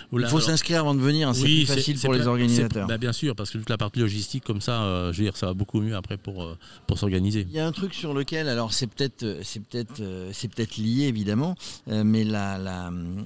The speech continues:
Speaker 2: la ville de Jouin Josas, avec vous, avec le club, euh, est de-, est devenu ou va devenir, euh, base, euh, base V T T, hein, la
Speaker 1: Tout à
Speaker 2: ville.
Speaker 1: fait.
Speaker 2: Donc c'est, c'est tous ensemble, euh, un label qui est décerné par la Fédération Française de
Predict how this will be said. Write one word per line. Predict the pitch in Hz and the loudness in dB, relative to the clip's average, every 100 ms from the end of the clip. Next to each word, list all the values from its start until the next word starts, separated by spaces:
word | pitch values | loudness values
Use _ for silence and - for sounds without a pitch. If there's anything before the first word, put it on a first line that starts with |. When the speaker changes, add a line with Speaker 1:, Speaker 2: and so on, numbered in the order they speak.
| 101 85 80 | -8 -10 -8
Speaker 2:
la | 101 120 | -2 2
ville | 151 143 | 2 4
de | 127 | 2
Jouin | 135 120 | 2 0
Josas, | 123 147 175 - | 0 2 0 0
avec | 120 123 117 | 0 2 2
vous, | 113 147 160 | 2 2 2
avec | 110 - | 2 0
le | 107 | -2
club, | - 139 175 113 - - - 110 | 0 0 0 -2 -6 -16 -10 -2
euh, | 107 104 101 104 | 0 0 -2 -4
est | 156 151 | 0 4
de-, | 143 139 139 - | 6 4 4 2
est | 151 | 4
devenu | 156 135 139 156 | 4 4 4 4
ou | 160 | 2
va | 123 147 | 4 4
devenir, | 139 123 120 117 165 160 - - - | 2 2 2 2 0 -4 -8 -14 -8
euh, | 101 104 101 | -2 0 0
base, | 98 156 165 147 127 | 0 2 2 2 2
euh, | 113 110 107 | 2 2 0
base | 120 160 143 | 2 2 4
V | 151 | 2
T | 143 135 | 2 -2
T, | - 147 180 - | 0 -2 -2 -6
hein, | 110 113 | 0 2
la | |
Speaker 1:
Tout | 107 | 2
à | |
Speaker 2:
ville. | 120 147 | 2 2
Speaker 1:
fait. | - | 2
Speaker 2:
Donc | 117 98 | 0 0
c'est, | 117 113 | 0 0
c'est | - | -2
tous | 101 127 117 | -4 -4 -2
ensemble, | 107 160 175 - - - | -2 -2 -2 -6 -12 -6
euh, | 107 110 101 | -2 -2 0
un | 113 | 0
label | 110 135 151 | 2 2 0
qui | 120 | 0
est | 104 | 0
décerné | 104 - 101 113 147 | 0 0 -2 0 -2
par | 139 104 | -2 -4
la | 95 | -4
Fédération | 107 101 104 107 101 | -6 -6 -4 -4 -4
Française | 90 95 135 | -2 -2 -2
de | 135 | -2